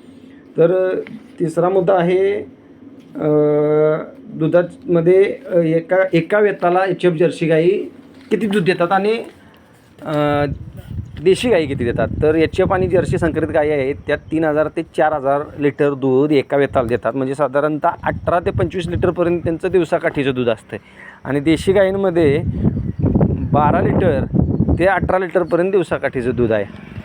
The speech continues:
तर दोन्हीमध्ये दूध जरी थोड्याशा प्रमाणात कमी असलं तरी दुधाला दर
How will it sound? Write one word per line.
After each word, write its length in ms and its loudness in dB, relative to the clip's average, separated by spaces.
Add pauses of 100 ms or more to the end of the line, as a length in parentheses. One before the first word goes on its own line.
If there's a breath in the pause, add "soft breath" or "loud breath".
(420)
तर 240 4 (340)
दोन्हीमध्ये 880 2 (880)
दूध 160 4 (100)
जरी 160 2 (220)
थोड्याशा 340 2
प्रमाणात 400 -2
कमी 200 2
असलं 300 -2 (140)
तरी 340 0
दुधाला 420 0
दर 200 2